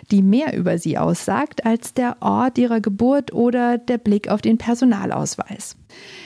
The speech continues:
Und gerade in diesen Corona-Monaten erzählten uns viele von ihnen, wie wichtig ihnen Anregungen aus Büchern sind, wo doch kulturelle Begegnungen andernorts so rar wurden. Deshalb haben wir uns bei der Zeit gleich drei Leseschwerpunkte für Sie überlegt, die wir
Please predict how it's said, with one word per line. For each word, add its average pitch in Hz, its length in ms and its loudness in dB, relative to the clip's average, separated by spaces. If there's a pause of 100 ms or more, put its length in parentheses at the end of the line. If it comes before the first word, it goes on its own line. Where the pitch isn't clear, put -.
(100)
Und 226 200 0
gerade 247 380 -2
in 220 160 4
diesen 247 260 4
Corona-Monaten 208 1200 -2
erzählten 220 800 0
uns 190 460 0
viele 277 300 0
von 175 260 -4
ihnen, 202 340 2
wie 214 180 0
wichtig 175 480 -4
ihnen 185 300 2
Anregungen 214 720 2
aus - 220 -2
Büchern 180 580 0
sind, 180 400 2 (380)
wo 226 140 0
doch 214 200 -2
kulturelle 202 560 -2
Begegnungen 196 640 2
andernorts 190 960 0
so 247 100 2
rar 170 380 0
wurden. - 420 -2 (480)
Deshalb 247 380 0
haben 208 240 2
wir 247 180 2
uns 208 180 0
bei 170 160 -4
der 170 200 -2
Zeit 233 360 -2
gleich 175 320 -2
drei 190 380 0
Leseschwerpunkte 185 1160 0
für 220 180 0
Sie 233 180 2
überlegt, 226 520 -2
die 214 100 4
wir 180 160 0